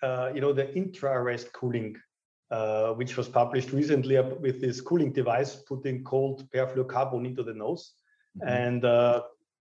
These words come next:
Speaker 1: actually what, what, what in the, in the preliminary studies, they didn't show a difference, but when they did the, the post hoc analysis, that these patients with a very, where this, they started early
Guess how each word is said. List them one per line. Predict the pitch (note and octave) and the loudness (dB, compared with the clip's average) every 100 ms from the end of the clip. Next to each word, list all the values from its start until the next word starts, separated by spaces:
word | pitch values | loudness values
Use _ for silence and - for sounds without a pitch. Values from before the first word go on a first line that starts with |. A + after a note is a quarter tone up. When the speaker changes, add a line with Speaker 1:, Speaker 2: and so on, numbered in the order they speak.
| C3 | -4
Speaker 1:
actually | C#3 E3 D#3+ | 0 2 4
what, | D3 D3 D#3 | 4 2 0
what, | D3 - _ - | -2 -2 _ -4
what | D3 F3+ - | -4 -4 -4
in | C3+ | -4
the, | - | -4
in | C3+ | -2
the | C3 | -2
preliminary | C3+ F3 F3+ D3+ C#3+ C3+ B2+ B2+ | 4 6 6 6 6 6 4 2
studies, | - A#2 D3+ - | 0 2 0 -4
they | B2+ | -6
didn't | C#3+ C#3+ | -6 -4
show | B2+ | -2
a | A#2 | 0
difference, | E3 - C3 D3 - _ _ _ | -2 0 0 0 -4 _ _ _
but | C3+ | -2
when | B2+ C3+ | 2 2
they | C3+ | 2
did | C3+ D3 D3 | 2 4 6
the, | B2+ A#2+ A#2 - _ _ - | 6 6 2 -4 _ _ -10
the | B2+ | -2
post | B2+ - | -2 0
hoc | F3+ - | 0 2
analysis, | B2+ D3 E3 - - D#3+ C3+ _ _ _ | 4 4 4 2 0 -2 -6 _ _ _
that | A#2+ A#2 | -8 -4
these | F3+ F3 | -6 -2
patients | D#3 D3+ C#3+ C#3+ C3+ | 0 0 0 -6 -6
with | B2+ B2 | -6 -4
a | |
very, | A#2 B2 C#3+ C#3+ C#3+ - _ - | 0 6 8 8 4 -2 _ -4
where | B2 | -2
this, | A#2+ A2+ - - _ _ _ _ _ _ _ _ _ _ _ _ - | -2 -4 -6 -16 _ _ _ _ _ _ _ _ _ _ _ _ -4
they | B2 | -4
started | - C3 - A#2+ - | 2 4 4 0 -2
early | B2+ C#3 F3+ A#3 A#3+ | 2 4 6 4 0